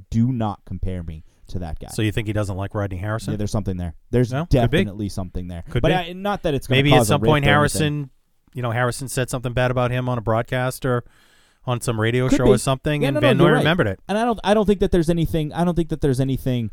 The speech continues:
Speaker 2: Which
Speaker 1: which
Speaker 2: is interesting 'cause they honored Harrison before the game for going into the Hall of Fame.
Speaker 1: which is why they
Speaker 2: Or
Speaker 1: were
Speaker 2: at
Speaker 1: talking,
Speaker 2: halftime.
Speaker 1: which is why they were talking about it
Speaker 2: Yeah.
Speaker 1: because, because obviously Harrison was on the, you know, it was, it was a hot topic. But
Speaker 2: I see more of a comparison of Vrabel.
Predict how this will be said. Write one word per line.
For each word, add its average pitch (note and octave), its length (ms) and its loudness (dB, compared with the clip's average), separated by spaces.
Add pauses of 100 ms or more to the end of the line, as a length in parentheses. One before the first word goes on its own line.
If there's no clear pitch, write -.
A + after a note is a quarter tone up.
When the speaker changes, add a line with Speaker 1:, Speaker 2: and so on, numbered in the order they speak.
Speaker 2:
Which D3+ 120 -2
Speaker 1:
which - 40 0
Speaker 2:
is - 140 2
interesting G3 360 0
'cause B2+ 200 0
they B2+ 260 2
honored C3+ 320 2
Harrison A#2 640 0
before B2 220 -2
the G#2+ 60 -2
game C#3+ 220 -4
for G#2+ 240 -4
going A2 240 -2
into A2 160 -6
the G2 80 -2
Hall G2+ 80 -2
of F#2+ 80 -6
Fame. D3 300 -6
Speaker 1:
which - 420 0
is C3+ 80 0
why C#3 140 4
they C3+ 80 8
Speaker 2:
Or C#3 80 8
Speaker 1:
were C3 120 6
Speaker 2:
at F3+ 140 6
Speaker 1:
talking, D3+ 160 4
Speaker 2:
halftime. G#2+ 220 0
Speaker 1:
which D3 240 0
is C#3 80 2
why D3 140 6
they C#3 100 4
were C3+ 80 4
talking E3 400 0
about F#2 260 -4
it G2 80 -6
Speaker 2:
Yeah. A#2+ 160 2
Speaker 1:
because, A2 300 -2
because A#2 500 -2 (420)
obviously A2 340 -4
Harrison A2 340 -2
was G#2 120 -2
on G#2+ 220 -2
the, G#2+ 220 -4 (440)
you B2+ 80 -8
know, G2+ 140 -2
it A2+ 60 -4
was, A2 160 0
it G2+ 100 -4
was A2 100 -4
a A2 60 -2
hot A2+ 180 -4
topic. - 360 -4 (280)
But - 260 -2 (280)
Speaker 2:
I C#3+ 80 -6
see E3 140 -4
more C3+ 160 0
of A2+ 80 -2
a G#2+ 40 -6
comparison A2+ 480 -2
of E2+ 100 -8
Vrabel. F#2+ 320 -2